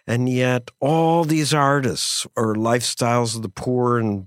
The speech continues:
famous, um, I don't have an answer for those people that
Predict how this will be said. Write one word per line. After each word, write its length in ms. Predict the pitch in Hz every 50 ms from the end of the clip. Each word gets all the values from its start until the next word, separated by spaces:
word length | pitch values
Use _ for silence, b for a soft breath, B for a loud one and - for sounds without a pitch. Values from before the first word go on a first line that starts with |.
| _
famous, 580 | - - 110 110 110 113 120 131 147 - - - B B B B B B B B B B B B _ -
um, 600 | 120 117 120 117 117 117 117 120 120 113 110 - _ _ _ _ _ _ _ _ _ _ _ _ _ _ _ _ _ _ _ _ _ _ _ _ _ _ _ _ _ _ _ _ _ 151
I 360 | 151 147 135 139 147 147 139 131
don't 300 | 147 151 156 156 156 151
have 320 | 151 147 143 139 143 143
an 100 | 151 135
answer 480 | 135 135 139 147 143 - - - 110 90
for 180 | - - 104
those 280 | 87 87 95 92 90 -
people 400 | _ - 107 101 85 - 110 101
that 240 | 90 104 101 90 -